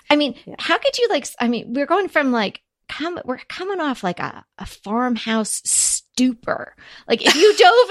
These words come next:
Speaker 1: into Memphis, that'd be like, I don't know, being like,
Speaker 2: Throw everything out?
Speaker 1: Yeah, it'd be like being really hungover on wine and then, like,
Speaker 2: <laughs>
Speaker 1: diving into, like, uh,
Speaker 2: Tequila?
Speaker 1: tequila sunrises or something.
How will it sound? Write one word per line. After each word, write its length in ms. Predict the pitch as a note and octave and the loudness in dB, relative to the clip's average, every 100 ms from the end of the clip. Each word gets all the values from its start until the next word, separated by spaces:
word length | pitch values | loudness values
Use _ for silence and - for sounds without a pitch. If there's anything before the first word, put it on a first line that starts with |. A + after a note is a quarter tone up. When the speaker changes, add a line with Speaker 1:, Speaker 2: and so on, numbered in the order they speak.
| A#4+ | 6
Speaker 1:
into 200 | G#4 - | 4 0
Memphis, 680 | A3+ F#3+ A#3 A#3 - G4 - | 2 2 2 4 4 4 -2
that'd 220 | - - | -4 4
be 240 | E4+ - C#5+ B4 | 4 6 6 8
like, 260 | E4+ - - F#4 | 4 0 -10 -2
I 80 | - | 2
don't 140 | F#4+ C4+ | 4 4
know, 160 | G3 | 2
being 240 | G3+ C#4 C#4+ | 2 0 4
like, 160 | C#4 | 8
Speaker 2:
Throw 120 | C4+ A#3+ | 8 8
everything 440 | C#4 D4+ D#4 C#4 | 6 6 4 6
out? 240 | B3 D4 - | 6 4 4
Speaker 1:
Yeah, 140 | F#4 A#3+ | 4 6
it'd 120 | C#4+ | 6
be 80 | F#4 | 6
like 160 | F#4+ D4 | 6 6
being 240 | G#4+ E4 | 2 4
really 280 | D4+ E4+ G#4 | 4 4 4
hungover 480 | D4 D4 C#4 B3 B3 | 4 6 6 6 4
on 200 | A3+ G3+ | 4 4
wine 640 | G#3 G#3+ A3 G3+ G3 F#3 F#3 | 4 6 6 4 4 2 0
and 180 | G3 G#3 | 0 2
then, 360 | G#3 G#3+ A3 | 4 4 2
like, 220 | G3+ G3+ - | 2 2 4
Speaker 2:
<laughs> 20 | |
Speaker 1:
diving 480 | G#3+ G#3+ A3 A#3+ A#3 | 4 6 4 4 4
into, 680 | C#4 B3+ A#3 - A3+ G#3 G3+ | 4 4 0 2 4 4 0
like, 640 | G3 F#3 F#3 F#3+ - - | 2 2 2 -2 -8 -4
uh, 140 | A3 - | -2 0
Speaker 2:
Tequila? 240 | - G3 C#4+ | -2 2 6
Speaker 1:
tequila 260 | - C#4 C4 | 6 8 6
sunrises 720 | C#4 C4+ B3 A3+ G3+ F#4+ - | 6 6 6 6 6 6 8
or 100 | E5 | 8
something. 480 | - D#4+ C#4 A4 | 8 4 4 6